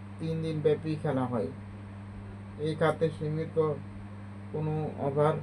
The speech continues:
নেই, কোনো ওভার নেই। কারণ যথাভাবে পালন করা হয় কিনা লক্ষ্য করে প্রতিদিন পাঁচ থেকে ছয় ঘন্টা খেলা হয়।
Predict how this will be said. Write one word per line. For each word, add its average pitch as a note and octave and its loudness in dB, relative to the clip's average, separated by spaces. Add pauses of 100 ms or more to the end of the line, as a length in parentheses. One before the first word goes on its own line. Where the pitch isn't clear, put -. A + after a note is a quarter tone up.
(320)
নেই, C3 -4 (2250)
কোনো D#3 0
ওভার C#3+ 6
নেই। C3 2 (1800)
কারণ D#3+ 4 (500)
যথাভাবে D#3 6
পালন D#3 4
করা D3 6
হয় C#3+ 6 (580)
কিনা D#3 4
লক্ষ্য D3+ 4
করে C3 4 (840)
প্রতিদিন E3 2 (120)
পাঁচ D3+ 6 (180)
থেকে D#3 4 (580)
ছয় D3+ 6
ঘন্টা D3+ 0
খেলা C3+ 2
হয়। A2 -2